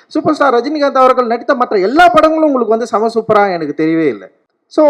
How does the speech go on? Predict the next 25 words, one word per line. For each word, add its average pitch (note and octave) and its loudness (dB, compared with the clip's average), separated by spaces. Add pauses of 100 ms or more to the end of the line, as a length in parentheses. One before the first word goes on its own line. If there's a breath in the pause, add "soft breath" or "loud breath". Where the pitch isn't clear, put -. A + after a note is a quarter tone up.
(880)
நல்லா D4 0
ஞாபகம் C4+ 0
இருக்கு, G3 2
ஒவ்வொரு D4 2
படமும் C4 0
ரிலீஸ் B3 -4
ஆனது A3 0
பிறகு G#3+ -2
வெற்றி G#3+ -2
தோல்வியை A3+ 0
விட F#3 0
இந்த F3 -6
சமூகம் D4 0
இதை G#3 0
எப்படி A#3+ -6
புரிந்து G#3+ -4
கொள்கிறது, D3 -2
இந்த E3 -8
சமூகம் C#4 -6
இதை F#3+ -2
எப்படி G#3+ -4
ஏற்றுக்கொள்கிறது C#3 -6 (1000)
அப்படின்னு D4+ -2
பார்க்குறப்ப C4 2
வந்து C4 -2